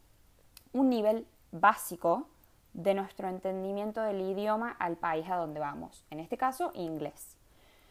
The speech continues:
Obviamente yo voy a hablar de Australia en particular, no sé cómo es el caso de Francia, no sé cómo es el caso de Alemania, de Portugal, si te piden in-, eh, exámenes de francés o de alemán o de portugués, la verdad no tengo ni idea.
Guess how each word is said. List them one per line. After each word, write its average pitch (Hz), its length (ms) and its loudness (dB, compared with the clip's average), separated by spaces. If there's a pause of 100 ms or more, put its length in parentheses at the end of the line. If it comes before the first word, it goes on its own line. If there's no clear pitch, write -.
(840)
Obviamente 180 400 4
yo 170 100 -4
voy 156 100 2
a 147 120 2
hablar 156 200 0
de 156 60 2
Australia 156 320 -2
en 156 80 -4
particular, 185 500 4
no 160 140 -2
sé 170 140 -2
cómo 165 200 -6
es 160 80 -6
el 160 80 -6
caso 170 300 4
de 170 120 -4
Francia, 175 600 2
no 160 100 -4
sé 160 120 -4
cómo 160 180 -6
es 156 40 -6
el - 60 -10
caso 165 220 -2
de 165 60 2
Alemania, 160 380 -2
de 156 60 -2
Portugal, 170 520 -2
si 170 100 -10
te - 120 -12
piden 165 360 -2
in-, 151 240 -10
eh, - 340 -8
exámenes 165 560 -6
de 156 80 -8
francés 160 640 2
o 160 80 2
de 151 140 0
alemán 160 560 -4
o 156 80 -6
de - 80 -8
portugués, 170 500 0
la 185 100 -2
verdad 165 220 -4
no 170 100 -4
tengo 190 180 -4
ni 233 100 -4
idea. 277 300 0